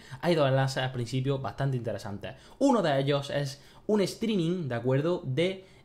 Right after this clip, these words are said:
eh, Smooth McGroove, ¿vale? Ese tío que hace las canciones a capela que nos gusta tantísimo. Pues allí, eh, hizo un, un directo, un de streaming ayer por la noche, eh, en el cual, eh, jugaba a este juego,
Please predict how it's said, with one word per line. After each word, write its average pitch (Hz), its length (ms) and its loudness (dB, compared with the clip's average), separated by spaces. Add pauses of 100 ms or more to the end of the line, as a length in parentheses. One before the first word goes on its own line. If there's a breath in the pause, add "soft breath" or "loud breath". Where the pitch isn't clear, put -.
eh, 131 440 0
Smooth 165 640 2 (160)
McGroove, 139 1000 2 (160)
¿vale? 143 480 0 (120)
Ese 139 360 0
tío 147 320 4
que 135 120 0
hace 139 180 0
las 131 180 -2
canciones 127 440 -4
a 123 80 -4
capela 120 400 -4
que 113 80 -10
nos 110 100 -6
gusta 131 280 -4
tantísimo. 104 720 -6 (320 loud breath)
Pues 123 280 0
allí, 190 480 0 (300 loud breath)
eh, 117 200 0
hizo 185 220 -2
un, 151 120 -2 (280)
un 143 140 2
directo, 170 380 0
un 170 80 0
de 127 80 -2
streaming 165 480 -2 (120)
ayer 143 360 -4
por 113 120 -4
la 95 60 -6
noche, 165 460 -4 (340 loud breath)
eh, 120 360 -2
en 113 540 -6
el 113 140 -6
cual, 170 400 4
eh, 127 320 2
jugaba 151 540 2 (680)
a 120 60 0
este - 140 -4
juego, 90 240 -8